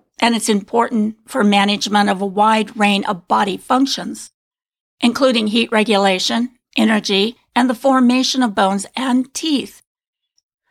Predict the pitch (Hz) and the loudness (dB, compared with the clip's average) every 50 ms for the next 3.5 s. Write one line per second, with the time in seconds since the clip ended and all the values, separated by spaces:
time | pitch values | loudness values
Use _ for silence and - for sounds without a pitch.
0 | _ _ _ _ _ - 233 247 294 294 - - 262 277 302 285 - 427 349 339 | _ _ _ _ _ -4 0 2 2 2 2 2 2 2 2 0 -2 -4 -6 -2
1 | - 240 226 - - - _ 233 226 214 - - - - _ _ _ _ - 214 | -2 -4 -4 -4 -10 -6 _ -2 -2 -2 -4 -8 -12 -12 _ _ _ _ -2 -2
2 | 277 240 208 262 247 240 220 214 214 202 233 233 247 - - - 302 226 285 269 | 0 2 2 2 2 4 2 2 2 2 0 0 0 0 -2 -4 -4 -2 -2 -4
3 | 214 - - - 190 175 165 170 185 247 | -2 -4 -6 -4 -4 -2 -2 -4 -6 -10